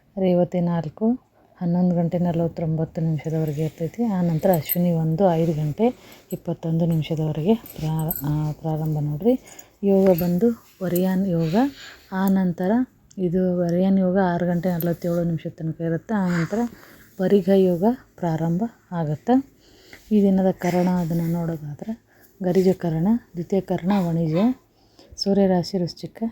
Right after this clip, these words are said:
ಚಂದ್ರ ರಾಶಿ ಮೀನ, ಆ, ರಾಹುಕಾಲ ಹನ್ನೆರಡು ಗಂಟೆ ಹದಿಮೂರು ನಿಮಿಷದಿಂದ ಒಂದು ಗಂಟೆ ಮೂವತ್ತೇಳು ನಿಮಿಷ, ಗುಳಿಕ ಕಾಲ ಹತ್ತು ಗಂಟೆ ನಲವತ್ತೊಂಬತ್ತು ನಿಮಿಷದಿಂದ ಹನ್ನೆರಡು ಗಂಟೆ ಹದಿಮೂರು ನಿಮಿಷದವರೆಗೆ ಇರುತ್ತೆ ನೋಡ್ರಿ. ಯಮಗಂಡ ಕಾಲ ಎಂಟು ಗಂಟೆಯಿಂದ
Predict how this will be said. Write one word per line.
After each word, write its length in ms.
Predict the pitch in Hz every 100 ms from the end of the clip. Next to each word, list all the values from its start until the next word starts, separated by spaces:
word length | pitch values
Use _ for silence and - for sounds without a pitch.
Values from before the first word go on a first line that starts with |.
| - _
ಚಂದ್ರ 300 | - 180 180
ರಾಶಿ 360 | 180 170 160 185
ಮೀನ, 340 | 180 170 165 196 262 _ _ _ _ _ -
ಆ, 220 | 185 185
ರಾಹುಕಾಲ 640 | 180 175 175 - 180 170 202 233 - _ _ _ _ 185
ಹನ್ನೆರಡು 260 | 180 190
ಗಂಟೆ 240 | 185 185 175
ಹದಿಮೂರು 300 | 160 180 170
ನಿಮಿಷದಿಂದ 420 | 175 170 170 185
ಒಂದು 300 | 180 175 170
ಗಂಟೆ 200 | 165 175
ಮೂವತ್ತೇಳು 400 | 165 160 165 156
ನಿಮಿಷ, 300 | 160 151 -
ಗುಳಿಕ 360 | 180 175 175 185
ಕಾಲ 300 | 170 175 180
ಹತ್ತು 320 | 160 160 -
ಗಂಟೆ 320 | 170 165 190
ನಲವತ್ತೊಂಬತ್ತು 680 | 180 165 165 165 156 156 160
ನಿಮಿಷದಿಂದ 500 | 156 147 - 151 160 190 - - - _
ಹನ್ನೆರಡು 400 | 170 165 170 165
ಗಂಟೆ 260 | 165 170 170
ಹದಿಮೂರು 380 | 143 143 165
ನಿಮಿಷದವರೆಗೆ 600 | 160 156 139 151 151 151
ಇರುತ್ತೆ 260 | 147 143 165
ನೋಡ್ರಿ. 220 | 156 196 226 - - - -
ಯಮಗಂಡ 460 | 170 175 175 185
ಕಾಲ 340 | 175 - 175 175
ಎಂಟು 380 | 170 160 160 160
ಗಂಟೆಯಿಂದ 460 | 165 156 165 160